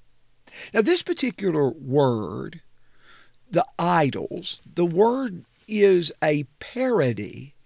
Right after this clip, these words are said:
of the Hebrew term Elohim, which is a name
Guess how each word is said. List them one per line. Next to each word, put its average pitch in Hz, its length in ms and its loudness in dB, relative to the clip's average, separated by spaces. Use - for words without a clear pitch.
of 170 220 2
the 165 120 0
Hebrew 220 600 -2
term 185 540 -6
Elohim, 165 840 -2
which 185 240 -6
is 170 160 -4
a 175 100 -4
name 151 540 -6